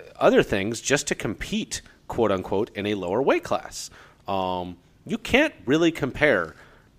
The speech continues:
actual weight class records to twenty-four hour weigh-in records. Uh, you know, you can't, or to,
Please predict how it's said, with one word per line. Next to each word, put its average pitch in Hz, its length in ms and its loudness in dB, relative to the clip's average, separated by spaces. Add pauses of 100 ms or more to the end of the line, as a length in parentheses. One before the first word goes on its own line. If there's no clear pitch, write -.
actual 117 380 0
weight 104 200 -2
class 101 360 -2
records 95 560 -4 (260)
to 107 180 -4
twenty-four 107 640 -2
hour 90 220 2
weigh-in 82 480 -10
records. - 560 -10 (160)
Uh, 117 120 -2 (280)
you - 80 -18
know, 78 140 -18
you 120 100 -10
can't, - 260 0
or 123 120 6
to, 123 200 4